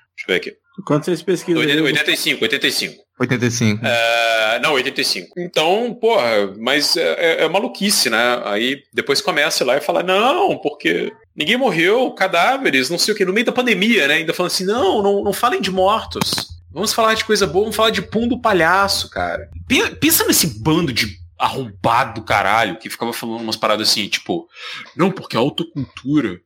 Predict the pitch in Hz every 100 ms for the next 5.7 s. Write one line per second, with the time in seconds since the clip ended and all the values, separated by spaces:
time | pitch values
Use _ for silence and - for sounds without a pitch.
0 | _ - 160 165 185 135 123 90 120 151
1 | 113 113 - 131 135 110 - 113 147 104
2 | 87 - _ - - 131 - 143 190 -
3 | 131 117 131 156 - - 151 175 107 -
4 | - - - - - - - - 147 160
5 | 175 - 208 214 - 202 196